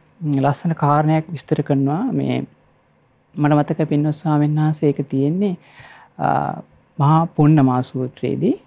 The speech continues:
ඉතින් භික්ෂුන් වහන්සේ නමක් අහන මුලින්ම මේ ස්වාමීනි භාග්‍යතුන් වහන්සේ මේ උපාදානය කියන්නේ මේ පංච උපාදානස්කන්ධයටමද? එහෙම නැත්නම් ස්වාමීනි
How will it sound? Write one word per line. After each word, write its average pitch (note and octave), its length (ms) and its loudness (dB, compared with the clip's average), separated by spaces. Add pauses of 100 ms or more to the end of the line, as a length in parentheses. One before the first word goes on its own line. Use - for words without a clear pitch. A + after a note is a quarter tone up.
(340)
ඉතින් D3+ 120 2
භික්ෂුන් C#3+ 300 2
වහන්සේ D#3 300 2
නමක් D#3 300 0
අහන D#3 280 0
මුලින්ම C#3+ 360 0 (640)
මේ C3+ 240 -2 (200)
ස්වාමීනි D#3 600 4
භාග්‍යතුන් C3+ 580 -2
වහන්සේ C3+ 480 -2 (680)
මේ E3+ 260 4 (240)
උපාදානය G3 880 4
කියන්නේ A#3 540 0 (460)
මේ F3 140 4
පංච D#3+ 360 2
උපාදානස්කන්ධයටමද? E3 1500 2 (1200)
එහෙම D#3+ 200 2
නැත්නම් F#3 500 0
ස්වාමීනි D#3+ 680 2